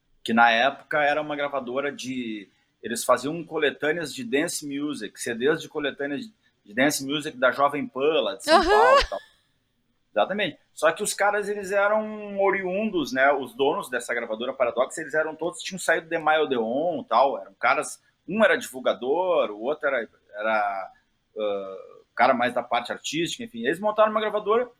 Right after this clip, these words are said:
Speaker 1: e eles me contrataram, eu fui o primeiro artista dessa gravadora. Depois essa gravadora gravou, ih, gravou Ira, gravou Acústico Valvulados, gravou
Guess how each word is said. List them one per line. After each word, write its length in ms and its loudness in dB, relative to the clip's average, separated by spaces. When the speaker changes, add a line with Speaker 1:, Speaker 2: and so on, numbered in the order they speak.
Speaker 1:
e 80 -6
eles 140 2
me 140 0
contrataram, 800 2
eu 60 -2
fui 120 -8
o 40 -18
primeiro 260 2
artista 440 -2
dessa 220 -6
gravadora. 500 -8
Depois 560 4
essa 160 -4
gravadora 400 -2
gravou, 440 -2
ih, 200 -4
gravou 340 -4
Ira, 460 2
gravou 420 -4
Acústico 380 -8
Valvulados, 800 -2
gravou 880 -2